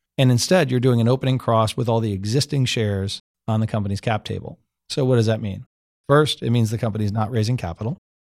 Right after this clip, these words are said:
right? 'Cause they're not selling new shares into the market. Second, it means that the existing investors are not subject to a lockup agreement.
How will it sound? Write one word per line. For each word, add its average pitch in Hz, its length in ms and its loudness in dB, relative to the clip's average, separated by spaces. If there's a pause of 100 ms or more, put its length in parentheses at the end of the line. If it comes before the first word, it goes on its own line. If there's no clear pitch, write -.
(280)
right? 110 160 0
'Cause 107 120 0
they're 107 80 2
not 110 240 2
selling 113 320 0
new 113 140 4
shares 107 340 0
into 113 140 0
the 123 80 -2
market. 95 380 -4 (500)
Second, 139 480 0
it 127 160 -4
means 131 300 2
that 117 160 0
the 110 80 -2
existing 127 400 -2
investors 107 420 -2
are 107 80 0
not 113 280 0
subject 107 360 -4
to 113 100 -4
a 101 40 -2
lockup 110 360 -2
agreement. 95 380 -14